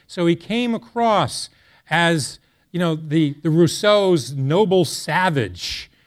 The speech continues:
this idea that the new world untainted by the corrupt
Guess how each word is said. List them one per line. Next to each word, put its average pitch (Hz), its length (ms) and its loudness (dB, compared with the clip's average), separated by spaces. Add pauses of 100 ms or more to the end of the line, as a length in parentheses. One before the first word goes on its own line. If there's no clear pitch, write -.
(240)
this 170 160 -2
idea 185 520 2
that 170 140 0
the 160 60 0
new 170 220 2
world 185 500 2
untainted 180 800 -4
by 160 300 2
the 147 160 -2
corrupt 165 600 -2